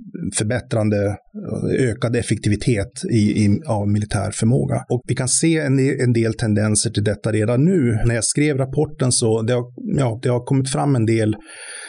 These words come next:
saker, eh, sedan rapporten skrevs faktiskt, som, som tyder på att den här teknikutvecklingen, den är väldigt omfattande i Ryssland vad det gäller olika typer av autonoma vapensystem, både till lands, till sjöss,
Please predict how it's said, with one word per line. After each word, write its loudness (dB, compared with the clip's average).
saker, -2
eh, -2
sedan 0
rapporten 0
skrevs -2
faktiskt, -4
som, 2
som 0
tyder 2
på 0
att -6
den 0
här -2
teknikutvecklingen, 0
den 2
är 2
väldigt 0
omfattande -2
i 0
Ryssland -2
vad -6
det 0
gäller 0
olika 0
typer 0
av 2
autonoma 2
vapensystem, -2
både 0
till 0
lands, 0
till 0
sjöss, 0